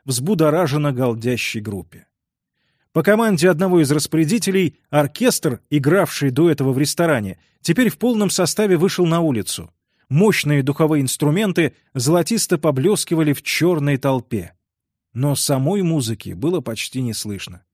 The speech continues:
Она терялась во всеобщем шуме. Улица,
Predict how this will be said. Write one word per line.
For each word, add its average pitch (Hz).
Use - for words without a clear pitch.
Она 139
терялась 143
во 110
всеобщем 123
шуме. 90
Улица, 185